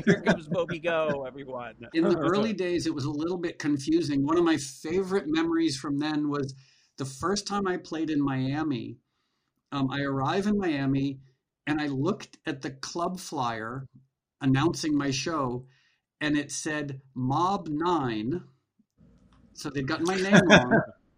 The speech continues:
Speaker 1: <laughs>
Speaker 2: Singing, and I was like, "Well, actually, no, there's no singing on that record." Their hit, and I was like, "Well, there's no there 'cause I'm just one person."
Speaker 1: Well, now, now you could be they, them. That, those could be your
Speaker 2: And then
Speaker 1: pronouns.
Speaker 2: they said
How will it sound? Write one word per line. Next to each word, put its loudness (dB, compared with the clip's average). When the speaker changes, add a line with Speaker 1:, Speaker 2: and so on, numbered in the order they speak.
Speaker 1:
<laughs> -2
Speaker 2:
Singing, 2
and -2
I 2
was 0
like, -2
"Well, 0
actually, -2
no, 0
there's -4
no 2
singing 0
on -2
that -6
record." -8
Their -2
hit, -4
and -4
I 0
was -2
like, -2
"Well, -2
there's -6
no 0
there -2
'cause -4
I'm 2
just -10
one 0
person." -2
Speaker 1:
Well, -10
now, 0
now 4
you -4
could 0
be 0
they, 4
them. 2
That, 0
those -4
could -10
be -10
your -6
Speaker 2:
And 2
then 6
Speaker 1:
pronouns. 0
Speaker 2:
they 2
said -4